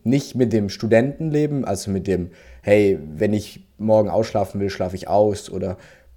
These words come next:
jedes Wochenende ist irgendwo eine Party von irgendeinem, jemandem in der W G oder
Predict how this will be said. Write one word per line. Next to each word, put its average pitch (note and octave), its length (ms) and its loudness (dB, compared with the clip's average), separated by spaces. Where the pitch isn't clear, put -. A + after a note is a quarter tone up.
jedes G#2+ 320 0
Wochenende G#2+ 420 2
ist G2 200 -2
irgendwo G#2 640 2
eine F#2+ 340 -4
Party A2 340 -2
von - 180 -8
irgendeinem, G2 520 -2
jemandem F2+ 640 -6
in G2+ 120 -4
der G2+ 140 2
W G#2+ 120 2
G A#2 340 6
oder G2 300 2